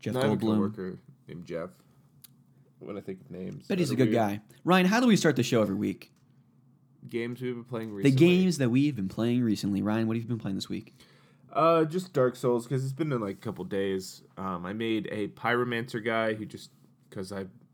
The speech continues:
Speaker 2: I don't know, we went to the candlelight service on Christmas. I was into some fire.
Speaker 1: Yeah.
Speaker 2: So I made a Pyromancer. I named him N H four N O three,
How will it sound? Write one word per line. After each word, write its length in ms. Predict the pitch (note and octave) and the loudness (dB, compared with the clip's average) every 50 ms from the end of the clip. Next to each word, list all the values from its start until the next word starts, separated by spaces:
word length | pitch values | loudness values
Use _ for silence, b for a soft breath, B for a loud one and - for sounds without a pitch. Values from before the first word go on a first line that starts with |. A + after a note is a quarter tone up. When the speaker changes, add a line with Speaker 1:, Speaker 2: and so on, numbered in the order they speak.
| _ _ _ _ _ _ _ _ _ - | _ _ _ _ _ _ _ _ _ -14
Speaker 2:
I 40 | |
don't 80 | G2+ G2+ | -10 -8
know, 80 | G#2 G2 | -6 -4
we 100 | G#2+ A#2 | -4 -2
went 220 | A2+ A#2+ A#2 A2+ | -2 -2 -4 -6
to 80 | - - | -8 -10
the 60 | A#2 G#2 | -12 -10
candlelight 500 | - C3+ B2 A#2+ B2 A#2+ A#2 A2+ A2 - | -6 -4 -4 -2 -2 0 -2 -2 -2 -4
service 420 | - B2+ A#2+ A#2 A2 A#2+ A2+ - | -4 -4 -4 -2 -2 -4 -4 -4
on 140 | A2 G#2+ G#2 | -6 -6 -6
Christmas. 640 | - - C3+ C3 C3+ - C#3 C3+ C3+ C3+ C3 - C3 | -4 -4 -4 -4 -4 -4 -4 -4 -2 -4 -4 -4 -2
I 80 | A#2 G#2+ | -2 0
was 160 | G#2+ G#2 A2+ | -2 -2 -4
into 180 | G#2+ G#2+ G#2+ G#2 | -6 -6 -6 -8
some 220 | - - A2+ G2+ F#2 | -8 -10 -10 -10 -12
fire. 640 | - - B2+ B2 A#2+ B2 B2 B2 B2 B2 A#2+ B2+ - - | 0 4 4 6 6 6 4 4 2 0 0 -4 -8 -4
Speaker 1:
Yeah. 260 | G#2+ G#2+ A2 A#2 A#2 A2 - - | 0 0 0 0 0 -4 -8 -14
Speaker 2:
So 160 | - - B2+ | -6 -4 -4
I 20 | A2+ | -2
made 180 | A2+ A2 G#2 | -2 -2 -4
a 60 | G2+ | -4
Pyromancer. 800 | F#2+ - A#2+ A#2+ A#2+ A#2 A#2 A#2 A2 A2 A2 - A#2+ A2 G#2 - | -4 -2 -2 0 0 0 0 -2 -4 -6 -6 -6 -4 -4 -4 -4
I 100 | - G#2 | -4 -6
named 400 | G2+ G#2 G2+ G2+ G2+ G2+ G2+ F#2+ | -6 -6 -6 -6 -8 -8 -10 -12
him 480 | - - A2 G2+ G2 F#2+ F#2+ F#2 D#2+ - - _ - | -14 -12 -10 -8 -6 -6 -6 -8 -8 -10 -14 _ -8
N 420 | A2+ A#2 A#2 A#2+ A#2+ A#2+ A#2+ - - - | -6 -6 -4 -4 -4 -4 -6 -6 -8 -6
H 460 | A2 A2+ A2 G#2+ G2 - - - - - | -2 -2 0 -2 -2 -6 -12 -14 -14 -16
four 680 | - - - - A#2 A2+ A2 G#2+ G#2+ G#2 G#2 G2+ - - | -20 -20 -10 -6 -4 -2 0 0 0 0 0 -2 -2 -4
N 300 | - G#2 G#2 G#2+ G#2+ - - | -6 -6 -4 -6 -6 -8 -8
O 200 | - G#2 G2+ G2+ | -8 -6 -6 -6
three, 720 | F#2+ - - - - A2 G#2+ G#2+ G#2+ G#2+ A2+ A#2 A#2+ B2 C3 | -8 -10 -16 -14 -10 -8 -6 -4 -2 -2 -2 -2 -4 -6 -8